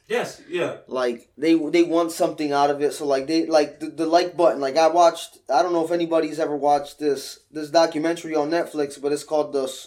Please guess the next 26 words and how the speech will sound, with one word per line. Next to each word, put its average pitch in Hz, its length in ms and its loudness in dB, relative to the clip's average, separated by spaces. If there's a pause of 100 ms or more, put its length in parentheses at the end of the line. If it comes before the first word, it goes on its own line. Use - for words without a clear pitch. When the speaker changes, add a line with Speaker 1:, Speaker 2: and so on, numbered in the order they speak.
Speaker 2:
I 135 140 0
forgot 156 300 -2
what 143 80 -2
it's 139 100 -10
called, 131 160 -6
but 135 120 -4
it's 143 80 -10
about 156 220 0
social 151 300 -4
medias 127 440 -6 (140)
Speaker 1:
Mm-hmm. 135 200 -10 (240)
Speaker 2:
and, 147 160 -4
like, 135 200 0
how 151 240 4
they 147 260 0
dictate 156 500 -8
ads 147 360 2
and 143 120 -6
all 143 100 -2
this 139 160 -8
other 143 180 -2
crap. 139 200 -8
What 165 100 -10
is 175 120 -14
that 135 180 -10
called? 139 340 -4